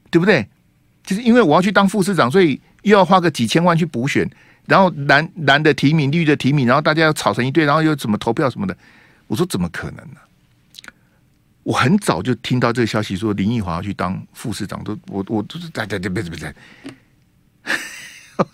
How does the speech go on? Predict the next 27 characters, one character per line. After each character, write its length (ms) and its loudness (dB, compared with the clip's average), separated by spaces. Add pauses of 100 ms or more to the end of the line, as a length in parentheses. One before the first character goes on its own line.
(1160)
我 120 -4
跟 200 2
各 100 0
位 80 6
保 200 -4
证， 220 -4 (300)
我 140 0
讲 160 -2
的 80 -6
是 120 -8
真 240 -8
的， 120 -14 (1900)
因 100 4
为 40 0
我， 200 0
我 80 4
觉 120 2
得 140 2
这 120 0
不 160 -6
可 200 2
能 160 2
嘛。 240 -2 (1700)
啊， 180 -14 (680)
那 120 2
后 180 6
面 260 4